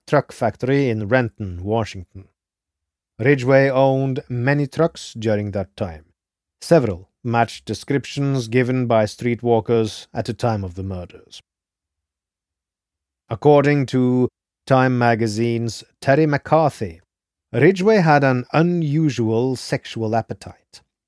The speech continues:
His three ex-wives and several old girl friends told the reporters that he was sexually insatiable, demanding sex several times a day.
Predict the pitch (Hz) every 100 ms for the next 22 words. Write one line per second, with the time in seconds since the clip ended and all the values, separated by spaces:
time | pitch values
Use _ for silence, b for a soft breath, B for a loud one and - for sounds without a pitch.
0 | _ _ 127 120 - - - - 160 185
1 | 190 - 151 - 117 123 113 120 120 110
2 | _ _ _ - 107 95 - - 151 160
3 | 113 98 101 113 117 113 110 117 117 113
4 | - 131 127 131 - - - 160 180 156
5 | 139 135 120 - 131 127 135 147 139 -
6 | _ _ _ _ _ 120 110 127 123 131
7 | 120 120 - 208 - 175 170 180 220 147
8 | 170 160 - - 143 - 95 90 80 -
9 | _ _ - 110 117 120 120 113 - 156
10 | - - - - 147 143 147 127 135 131
11 | 127 117 107 90 78